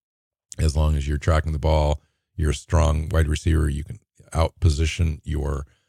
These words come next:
uh, cornerback counterparts and safeties and so forth. Uh, if you're really physical, if you've got the feet, if you run precise routes,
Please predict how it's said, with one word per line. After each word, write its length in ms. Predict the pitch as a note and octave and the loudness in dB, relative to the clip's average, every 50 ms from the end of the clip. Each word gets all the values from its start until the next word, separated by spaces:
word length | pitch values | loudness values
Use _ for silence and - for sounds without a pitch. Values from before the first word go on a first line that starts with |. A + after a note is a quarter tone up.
| _ _ _ - | _ _ _ -8
uh, 320 | - D2+ D2+ C#2+ - - - - - - | -4 -4 -2 -2 -4 -6 -8 -10 -10 -6
cornerback 540 | - F#2 F2 E2 D#2 - D2+ D2+ D2 - - | 0 0 2 2 2 2 0 0 -2 -2 -2
counterparts 640 | - E2+ D#2 D#2 D2+ - - D2+ D#2 D#2 C#2+ - - | 0 0 2 2 0 0 0 0 0 0 -2 -4 -10
and 100 | D#2 D2 | -10 -6
safeties 400 | - - D#2+ D#2+ - D#2+ D#2 C#2+ | -2 0 0 0 0 -2 -4 -4
and 100 | C#2+ D2 | -4 -4
so 140 | - D#2 D2 | -4 -4 -4
forth. 400 | C#2+ - D2+ D2+ D2+ D2 - - _ _ - | -2 -2 -2 0 -2 -2 -4 -8 _ _ -6
Uh, 240 | - D2 C#2+ C#2+ - - - - | -4 -2 -2 -4 -6 -8 -6 -8
if 160 | D#2+ - - | -6 -6 -4
you're 80 | C#2+ C#2 | -6 -2
really 240 | D2 D#2+ D#2 D2 C#2 | -2 0 0 -2 -4
physical, 640 | - - F#2+ F2 D#2 D#2+ - - D#2+ D2+ D2 C#2+ D2 - - | -2 0 2 2 2 0 -2 0 0 0 0 -2 -4 -10 -8
if 180 | D2+ D2+ - - | -8 -8 -8 -8
you've 140 | D#2 - - | -10 -6 -4
got 200 | D#2+ D2 - - | -4 -4 -6 -8
the 80 | D2 - _ _ _ | -14 -20 _ _ _
feet, 300 | - F#2+ E2 E2 E2 - - - - _ _ | -2 0 2 2 0 -2 -6 -16 -20 _ _
if 60 | - - | -8 -6
you 100 | C#2+ C#2 | -6 -4
run 260 | C#2+ C#2+ D2 C#2 C2+ | -4 -4 -6 -6 -8
precise 440 | - D2 C#2+ - - D2 C#2 - - | -10 -14 -12 -8 -8 -10 -10 -8 -6
routes, 360 | D#2 D#2 D#2+ D#2 C#2+ - _ | -2 -2 0 0 -2 -4 _